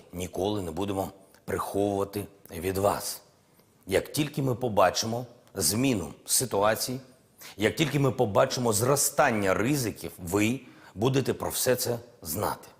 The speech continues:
Зараз немає жодних причин для хаотичних дій. Ми нічого і нікому не віддамо. І ми в цьому впевнені. Бо зараз не лютий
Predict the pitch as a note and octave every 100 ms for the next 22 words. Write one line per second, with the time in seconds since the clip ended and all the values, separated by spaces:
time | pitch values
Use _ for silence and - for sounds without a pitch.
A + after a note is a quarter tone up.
0 | _ _ _ _ _ - - - - -
1 | C#3 B2+ G2+ G2+ A#2 G#2+ G2+ G#2+ A2 -
2 | E2+ - A2 B2 C3+ - _ _ - F2+
3 | F#2+ - F#2 F2+ A2 - A2 F#2 E2+ B1+
4 | A#1 _ _ _ E2+ E2+ D#2+ - D#2+ C#2+
5 | - G2 G#2+ D#2 D2 - - - F#2+ D#2
6 | - G#2 G2 F2+ E2 F#2 G2+ F#2+ D2 C#2
7 | B1 A1 - _ _ _ _ _ _ _
8 | _ - F2 E2 G2 - F#2+ E2+ E2+ D2
9 | - _ - - G#2 D2 A#1+ G#1+ - -
10 | _ _ _ _ - - - - E2+ F2+
11 | F#2+ F2+ - - - _ _ _ F2 E2
12 | D#2 F2 A#2+ B2 C3+